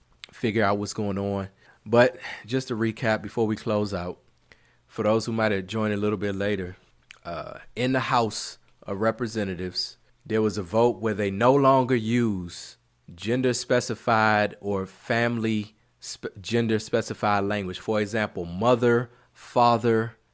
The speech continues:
sister, brother, grandchi-, granddaughter, grandson,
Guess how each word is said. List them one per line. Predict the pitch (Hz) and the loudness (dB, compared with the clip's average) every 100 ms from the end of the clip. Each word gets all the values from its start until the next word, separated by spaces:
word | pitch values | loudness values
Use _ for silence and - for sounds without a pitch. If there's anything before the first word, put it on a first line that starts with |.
| _ | _
sister, | - - 135 123 - 120 113 113 - | -10 -2 0 0 0 2 4 2 -2
brother, | 87 98 113 117 110 107 110 110 - _ 90 | -12 0 2 4 4 4 2 -2 -12 _ -20
grandchi-, | 80 98 117 127 120 120 - 123 98 | -10 -2 0 2 2 -2 -2 -4 -4
granddaughter, | 104 123 131 127 123 104 98 117 117 113 | 0 4 4 2 -2 -4 2 4 6 2
grandson, | 95 95 117 120 117 110 - _ _ - - 131 117 110 | 0 0 2 2 0 -2 -10 _ _ -12 2 4 4 0